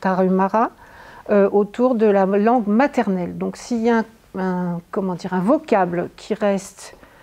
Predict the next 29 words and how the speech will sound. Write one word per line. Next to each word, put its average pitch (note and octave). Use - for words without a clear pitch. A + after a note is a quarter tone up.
vraiment A#3
intrinsèquement A3
féminin, A3
c'est G#3
bien A3
le A#3+
concept A3
de A3
langue G#3+
maternelle. G3
Celui-ci, G3
on A3
l'a G3
gardé, F3
il F#3
est G3
à F#3+
nous. F3
Il F3
y -
a E3
quelque F#3
chose G3
de F#3
singulier A3+
qui G#3+
se -
passe G3+
entre F3